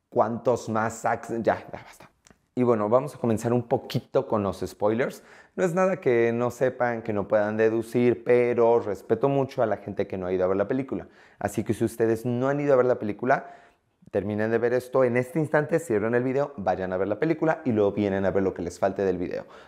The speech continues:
Para los que ya vieron la película, esto tal vez ya lo notaron. Mi sinopsis original iba a ser esta. Un ser con muchos poderes trata de salvar la guerra mundial. La uno o la dos.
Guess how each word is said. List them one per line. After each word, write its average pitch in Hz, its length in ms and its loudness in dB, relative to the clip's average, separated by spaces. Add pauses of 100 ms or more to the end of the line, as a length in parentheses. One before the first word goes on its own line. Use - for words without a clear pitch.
Para 120 200 0
los 117 180 -4
que 131 80 -2
ya 131 80 4
vieron 131 180 0
la 120 120 -6
película, 139 600 -2
esto 107 840 0 (320)
tal 120 180 4
vez 101 160 -4
ya 107 100 4
lo 95 140 0
notaron. - 340 -8 (520)
Mi 180 200 4
sinopsis 143 640 0
original 131 760 0
iba 110 220 0
a 95 40 -4
ser 113 400 0
esta. - 320 -6 (600)
Un 160 180 -4
ser 131 340 0
con 113 160 0
muchos 127 380 -2
poderes 110 640 0 (260)
trata 127 400 2
de 120 380 -4
salvar 107 500 0
la 101 140 2
guerra 98 300 0
mundial. 104 520 2 (1500)
La 110 140 4
uno 104 240 0
o 90 60 0
la 78 100 -2
dos. - 320 -12